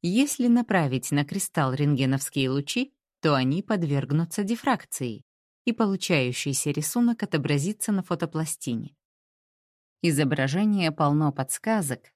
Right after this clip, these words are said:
позволяющих учёным судить о трёхмерной структуре молекулы.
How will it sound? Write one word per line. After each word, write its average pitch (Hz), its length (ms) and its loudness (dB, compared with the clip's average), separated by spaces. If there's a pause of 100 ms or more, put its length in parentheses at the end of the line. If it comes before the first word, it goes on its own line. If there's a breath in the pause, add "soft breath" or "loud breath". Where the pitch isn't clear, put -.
(120)
позволяющих 175 1120 0
учёным 190 560 2
судить 156 600 -2
о 165 100 -2
трёхмерной 160 800 0
структуре 151 600 -4
молекулы. 156 640 -2